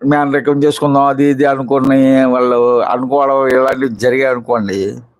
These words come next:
కొంతవరకు దుఃఖకరమైన పరిస్థితులు ఎదుర్కొంటారు. సుమారుగా ఇరవై ఆరు దగ్గర నుంచి ముప్పై, ముప్పై ఐదు లోపల వీరికి వివాహం జరిగితే కనుక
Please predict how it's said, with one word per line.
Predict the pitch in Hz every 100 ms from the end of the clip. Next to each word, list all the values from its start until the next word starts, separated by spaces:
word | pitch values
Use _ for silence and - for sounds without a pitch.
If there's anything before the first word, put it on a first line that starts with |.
| _ _ _ _ _ _ _ _ _ -
కొంతవరకు | 120 117 127 127 143 135 120 120 - - -
దుఃఖకరమైన | 117 139 151 151 151 151 151
పరిస్థితులు | 143 135 - - 143 135
ఎదుర్కొంటారు. | 127 117 117 104 - _ _ 98 _ _ _ _ _ _ - - - - _ -
సుమారుగా | - 131 156 156 - - _ _ _
ఇరవై | 117 117 131 131 135
ఆరు | 131 131 127 127 131 135 127 - _ _ _ _ -
దగ్గర | 127 120 131
నుంచి | 135 135 135 - - _ _ _ _ _ _ _ _ _ _ _ _ _ _
ముప్పై, | 117 131 127 120 143 139 - _ _ 123
ముప్పై | 117 - 127
ఐదు | 131
లోపల | 127 117 135 127 113 - _ -
వీరికి | 120 107 110 107 - - _ -
వివాహం | 113 131 143 135
జరిగితే | 127 123 120 120
కనుక | 123 131 80